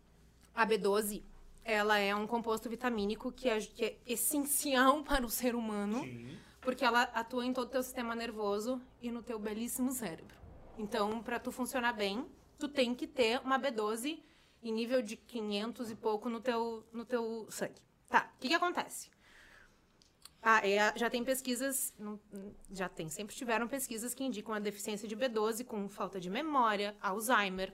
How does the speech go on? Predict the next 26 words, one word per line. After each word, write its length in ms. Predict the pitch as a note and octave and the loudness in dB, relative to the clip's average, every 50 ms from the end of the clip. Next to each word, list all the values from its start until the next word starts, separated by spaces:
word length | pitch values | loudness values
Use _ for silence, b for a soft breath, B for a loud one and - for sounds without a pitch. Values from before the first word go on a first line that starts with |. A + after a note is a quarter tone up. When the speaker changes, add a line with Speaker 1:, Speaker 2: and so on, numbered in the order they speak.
| - _ | -4 _
Speaker 1:
Parkinson. 760 | - A#3 F#3 E3+ G3 - A3+ G#3+ G#3 - A#3 G#3+ G#3 A3 A3 - | 6 8 8 6 4 0 -6 -6 -6 -4 -4 -4 -4 -4 -6 -8
Então, 340 | - A3 G3 - A3 G#3+ A3+ | -12 -10 -4 -4 -2 -2 -2
todas 300 | G#3+ - A#3 G#3+ C4 C4 | -2 -4 -4 -2 -4 -4
essas 120 | - C#4 A#3+ | -4 -6 -4
doenças 440 | A3+ A#3+ G#3+ G#3+ G#3+ G#3 - A#3+ | -4 -2 -2 -2 -4 -4 -6 -4
degenerativas 1080 | G#3 G#3+ G#3+ A3 A3 G#3+ G#3+ G#3 G#3+ G#3+ G#3 - - A3+ A3 G#3+ A#3+ C4+ C#4+ - - b b b b b | -2 -2 -2 0 -2 -2 -2 0 -2 -2 -2 -4 -6 -6 -6 -4 -4 -4 -4 -6 -10 b b b b b
estão 180 | b - B3 A#3 | b -2 0 2
associadas 840 | A#3+ A#3+ C4 C4+ - - B3 A3 G#3+ G#3 A#3+ C4 C4 - - - - _ _ | 2 0 0 -4 0 4 4 4 4 4 2 -2 -2 -2 -6 -8 -12 _ _
a 220 | - A3+ G#3+ G#3+ A3 | 2 4 4 4 4
déficit 480 | G#3+ A3+ G#3+ G#3+ G#3+ - - A#3+ A3 | 4 2 0 0 -2 -6 -10 -10 -10
de 200 | G3+ G#3 G#3+ B3 | -8 -4 -4 -2
B 120 | A#3+ C4+ C#4 | -2 -2 -2
doze. 340 | G#3 E3+ - - - - _ _ _ | -2 -4 -6 -8 -14 -18 _ _ _
Speaker 2:
Tá. 320 | - A2 G2+ A2 C3 - - _ _ _ _ _ - | -12 -12 -12 -12 -14 -18 -20 _ _ _ _ _ -6
Speaker 1:
A 80 | - G3+ | -4 -2
B 140 | G3 G#3 | 0 0
doze 240 | G3+ G3+ G#3 G#3+ G#3+ | 2 2 0 0 -2
está 180 | G#3 - A3+ G#3+ | -2 -2 -2 -2
no 80 | A#3 | -2
solo, 480 | C4 B3+ - A3+ F#3 F#3 F#3 G3 G#3+ G3+ - b b b b b b b b | -4 -2 0 0 0 0 0 -2 -6 -8 -14 b b b b b b b b
a 80 | - G#3 | -4 -2
B 100 | F#3+ G3+ | -2 0
doze 240 | F#3+ G3 F#3+ F#3+ A3+ | 0 0 -2 -2 -4
está 220 | - - A3 G3+ | -4 -2 -2 0
nas 180 | F#3 F3+ F3 - | 0 0 2 2
algas, 500 | F#3+ F#3+ G3+ F#3+ E3 - - - - | 2 2 0 -2 -6 -8 -8 -10 -12